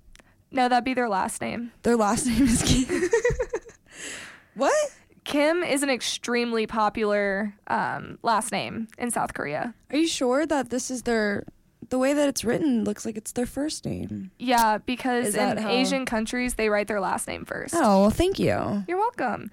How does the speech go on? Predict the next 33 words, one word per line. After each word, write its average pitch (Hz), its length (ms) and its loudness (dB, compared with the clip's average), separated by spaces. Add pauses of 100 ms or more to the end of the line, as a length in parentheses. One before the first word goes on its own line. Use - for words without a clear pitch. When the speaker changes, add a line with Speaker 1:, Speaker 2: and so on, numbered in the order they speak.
(280)
Speaker 1:
Yeah, 247 200 4
so - 160 0
they're 247 160 4
all 254 140 4
Kim 233 580 -4 (160)
something. - 460 -8 (260)
Speaker 2:
Oh. 185 300 2 (580)
Is 226 160 2
it 240 200 4
interesting 214 640 0
that, 196 180 0 (220)
I 202 80 2
mean, 214 160 2
it's 196 160 0
a 190 80 2
very 175 300 0
common 160 420 -4
last 151 260 -4
name, 160 180 -4
you 120 120 -6
said, 117 400 -2
but 107 320 -4
I 190 100 -4
thought 220 220 -2
it's 185 120 -6
fun 165 260 -2
that 151 140 -2
all 143 240 0
of 202 100 -2
them 156 160 -2
have 113 200 -2
the 185 100 -6
same, 214 540 2